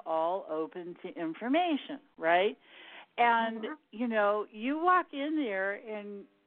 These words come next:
Speaker 1: you don't have secrets. If you do, that's okay. That's just how you've organized your experience of it.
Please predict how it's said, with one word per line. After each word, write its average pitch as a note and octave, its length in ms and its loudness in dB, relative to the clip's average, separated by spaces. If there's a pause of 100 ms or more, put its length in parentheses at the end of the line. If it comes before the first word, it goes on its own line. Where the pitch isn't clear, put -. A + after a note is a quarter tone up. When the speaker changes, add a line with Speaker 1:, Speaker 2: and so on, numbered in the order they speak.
(300)
Speaker 1:
you A3+ 400 -2
don't G#4+ 280 4
have F#3+ 320 -2 (260)
secrets. E3+ 600 -4 (500)
If A#3+ 180 -4
you A3+ 200 -4
do, G3+ 840 -6 (1000)
that's A#3 300 4
okay. A3 880 -4 (100)
That's C#4 300 -2
just C4 180 -4
how A3+ 140 2
you've G#3 260 -2
organized A3 840 0
your F3+ 180 -8
experience E4+ 640 -4
of F3+ 160 0
it. F#3 160 -2